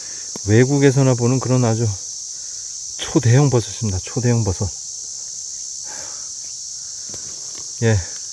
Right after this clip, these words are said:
이 버섯은요, 갈황색 미치광이 버섯입니다. 갈황색 미치광이 버섯. 예, 당연히 독버섯이고요.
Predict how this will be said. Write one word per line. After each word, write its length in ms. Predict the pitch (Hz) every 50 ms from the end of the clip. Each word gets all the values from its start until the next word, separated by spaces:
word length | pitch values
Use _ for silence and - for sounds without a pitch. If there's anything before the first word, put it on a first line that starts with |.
| - - - - - - - - - - - - - - - - - - - - - -
이 140 | 127 139 147
버섯은요, 720 | - 135 135 131 139 135 113 - 135 131 147 185 165 113 87 - - - - - - - - - - - - - - - - - - - - - - - - - - - - - - -
갈황색 840 | - - - 113 123 123 104 131 131 135 135 131 - - 160 160 - - - - - - - - - - - - - - - - 107 101
미치광이 500 | 113 117 - - 143 135 135 127 127 127
버섯입니다. 600 | 113 107 101 104 92 - - 98 92 85 90 82 - - - - - - - - - - - - - - - - - - - - - -
갈황색 680 | - - 104 107 104 110 113 110 110 104 - 147 147 - - - -
미치광이 440 | 113 98 - - - 113 107 101 95
버섯. 500 | - 92 85 - 92 90 95 107 135 156 - - - - - - - - - - - - - - - - - - - - - - - - - - - - 113
예, 100 | 104 98 85 78 - - -
당연히 300 | 104 101 107 113 117 113
독버섯이고요. 760 | - 110 - - 110 98 110 101 90 101 104 131 147 120